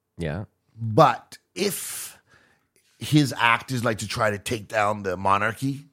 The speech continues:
Speaker 2: like, dissolve the royal family, like, pull away the cover, and it's ugly like this, I, I sort of can get behind that.
Speaker 1: So you're for Mike Baker in this?
Speaker 2: No, no, no. He,
Speaker 1: Oh.
Speaker 2: Mike Baker would like there to be a royal family
Speaker 1: Oh, I'm
Speaker 2: and
Speaker 1: with
Speaker 2: the
Speaker 1: you. Yeah, yeah,
Speaker 2: pageantry
Speaker 1: yeah, yeah, yeah.
Speaker 2: because, you know, the Queen died.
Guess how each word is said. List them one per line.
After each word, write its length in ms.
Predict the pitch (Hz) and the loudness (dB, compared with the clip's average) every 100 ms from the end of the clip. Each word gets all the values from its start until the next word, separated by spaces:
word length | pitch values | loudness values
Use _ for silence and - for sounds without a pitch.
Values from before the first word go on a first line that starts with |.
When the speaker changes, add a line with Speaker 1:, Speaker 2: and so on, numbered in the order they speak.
| _ _ _ _ _ _ _ | _ _ _ _ _ _ _
Speaker 2:
like, 140 | 110 98 _ _ _ - _ - | -12 -12 _ _ _ -20 _ 4
dissolve 720 | 147 113 131 135 135 127 107 | 4 8 8 12 10 8 4
the 120 | 113 | 0
royal 280 | 110 107 101 | 2 2 2
family, 380 | - 104 98 95 | 0 0 0 -2
like, 160 | 98 92 _ _ | -4 -6 _ _
pull 220 | - 156 | 4 6
away 280 | 147 139 135 | 8 6 6
the 100 | 117 | 4
cover, 500 | 113 - 113 101 101 | -2 0 0 0 -6
and 80 | 101 | -6
it's 100 | 101 | -6
ugly 240 | 123 127 120 | -4 0 0
like 240 | 113 95 | 0 -4
this, 320 | 92 113 - | -4 -4 -4
I, 240 | 117 110 117 120 | -8 -6 -6 -8
I 120 | 117 | -8
sort 260 | - 123 | -6 -6
of 60 | 104 | -6
can 120 | 110 | -8
get 180 | 98 98 | -8 -8
behind 340 | 101 113 113 | -2 -2 -2
that. 260 | 123 127 - _ _ _ _ _ _ _ | -4 -6 -8 _ _ _ _ _ _ _
Speaker 1:
So 100 | - | -2
you're 140 | 95 82 | 0 0
for 300 | - 110 101 | 6 6 8
Mike 280 | 87 80 - | 6 2 0
Baker 320 | 78 71 76 | -2 -2 -4
in 140 | 73 | -2
this? 360 | 76 69 - - _ _ _ _ _ _ _ | -4 -4 -8 -12 _ _ _ _ _ _ _
Speaker 2:
No, 400 | 135 139 190 220 | 0 4 8 6
no, 260 | 120 117 117 | 4 2 0
no. 260 | 104 127 95 | 2 0 0
He, 120 | 95 | -4
Speaker 1:
Oh. 180 | 76 64 | -6 0
Speaker 2:
Mike 300 | 131 156 117 | 2 2 0
Baker 240 | 139 110 | 0 2
would 160 | 113 110 | 0 2
like 160 | 107 | 0
there 140 | 101 104 | 0 0
to 100 | 101 | 2
be 140 | 104 | 2
a 80 | 98 | 2
royal 320 | 101 117 117 | 4 4 2
family 360 | - 110 104 98 | 0 0 4 6
Speaker 1:
Oh, 140 | 92 | 6
I'm 140 | 92 | 6
Speaker 2:
and 40 | 92 | 2
Speaker 1:
with 140 | 87 | 0
Speaker 2:
the 60 | - | 4
Speaker 1:
you. 60 | 110 | 6
Yeah, 40 | |
yeah, 40 | 110 | 6
Speaker 2:
pageantry 320 | 87 76 120 | 4 0 2
Speaker 1:
yeah, 120 | 90 87 | 2 2
yeah, 140 | 78 | 0
yeah. 60 | 71 | -2
Speaker 2:
because, 320 | - 151 131 | 4 4 4
you 100 | 147 | 2
know, 340 | 151 165 160 143 | 4 4 4 2
the 100 | 117 | -2
Queen 320 | - 143 120 | 0 2 2
died. 300 | 85 50 | -2 -8